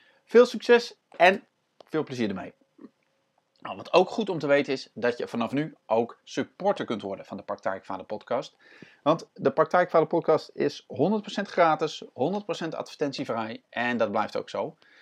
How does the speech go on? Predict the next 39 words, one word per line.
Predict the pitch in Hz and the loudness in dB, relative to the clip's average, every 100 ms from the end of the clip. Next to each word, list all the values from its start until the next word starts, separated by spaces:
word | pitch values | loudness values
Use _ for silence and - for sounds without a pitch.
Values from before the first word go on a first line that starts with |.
| - - | -20 -4
Maar | 127 | -2
dat | 131 | 0
betekent | 139 135 | 0 0
niet | 160 185 | -4 -4
dat | 117 | -6
het | 113 98 | -6 -8
niks | 107 - | -10 -4
kost | 165 127 - - | 0 0 0 -12
om | 107 | -12
die | 95 | -8
interviews | 123 120 123 | -8 -6 -6
af | - - | -6 -8
te | 120 | -6
nemen, | 117 117 117 | -4 -4 -6
te | 101 | -6
bewerken | 104 120 120 - | 0 2 2 -2
en | 110 | -8
online | 98 113 110 104 | -8 -6 -6 -6
te | 110 | -4
delen. | 120 110 101 180 _ - - - _ - | 0 0 -4 -12 _ -20 -20 -20 _ -8
En | 117 | -6
om | 123 | -6
investeringen | - 123 113 156 151 131 | -6 -8 -4 -2 0 -2
in | 107 | -4
apparatuur, | - 123 - 170 156 | -6 -6 -6 -4 -4
software, | - 156 - 135 123 | -4 -6 -4 -2 0
hosting, | 113 139 - 139 117 | 0 -2 -2 -4 -4
reiskosten, | 113 135 143 - 135 - 131 - | 0 0 0 -2 -4 0 0 2
andere | 135 135 117 | -2 -4 -4
dingen | 113 110 | -4 -4
te | 110 | -4
dekken, | 101 117 160 - _ _ _ | 0 0 -2 -6 _ _ _
zijn | - 127 | 0 2
bijdragen | 123 143 143 135 135 | 6 4 4 2 0
van | 127 120 | -2 0
luisteraars | 127 131 123 117 - | 0 0 -4 -6 -8
meer | 117 113 131 151 | -8 -2 0 2
dan | 127 | 0
welkom. | 95 92 - | -4 -12 -18